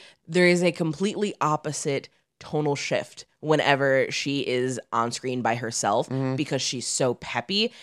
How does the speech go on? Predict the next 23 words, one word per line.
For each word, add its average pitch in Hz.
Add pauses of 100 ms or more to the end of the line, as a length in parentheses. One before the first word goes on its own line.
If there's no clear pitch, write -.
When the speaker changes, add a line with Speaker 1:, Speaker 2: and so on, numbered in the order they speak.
(260)
Speaker 1:
and 143
she's 156
ki-, - (340)
she's 190
not 277
airheaded. 143 (140)
Speaker 2:
No. 156
Speaker 1:
She's 160
not 196
an 202
airhead, 147
Speaker 2:
She's 123
Speaker 1:
but -
Speaker 2:
bubbly. 147 (680)
Speaker 1:
she's 180
very 147
bubbly, 151
and 156
that's 147
Speaker 2:
Yes. -
Speaker 1:
kind 156
of 147
how 131